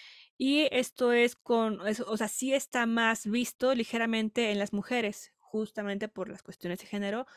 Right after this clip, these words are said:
Las mujeres desde la adolescencia empiezan con esa onda, eh, y que se alimenta de la sociedad, de las compañeras, de las, de la familia incluso, ¿no? Cuando te dicen: "Ay, este, estás súper llena de barros", ¿no? <laughs>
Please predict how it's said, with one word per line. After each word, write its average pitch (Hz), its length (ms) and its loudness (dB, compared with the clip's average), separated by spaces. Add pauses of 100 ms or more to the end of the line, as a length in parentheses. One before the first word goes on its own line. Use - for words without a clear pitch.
(260)
Las 202 160 -2
mujeres 214 460 -2
desde 190 240 -2
la 170 80 -2
adolescencia 185 580 -4
empiezan 202 580 -4
con 190 200 -6
esa 196 340 -4
onda, 202 480 -2 (360)
eh, 185 320 -4 (360)
y 214 120 -2
que 214 140 2
se 214 120 -2
alimenta 214 520 2
de 196 60 2
la 185 100 0
sociedad, 196 540 0 (160)
de 208 100 0
las 180 140 -2
compañeras, 190 760 -2 (340)
de 190 440 4
las, 180 320 2
de 196 140 4
la 190 80 2
familia 262 420 -2
incluso, 233 340 -6
¿no? 190 220 -6
Cuando 208 220 -2
te 202 80 0
dicen: 214 220 -4
"Ay, 254 320 0 (440)
este, 196 720 0
estás 214 280 -4
súper 208 400 -2
llena 196 300 -4
de 170 340 -2
barros", - 440 -4 (220)
¿no? 208 240 -10 (400)
<laughs> 285 300 0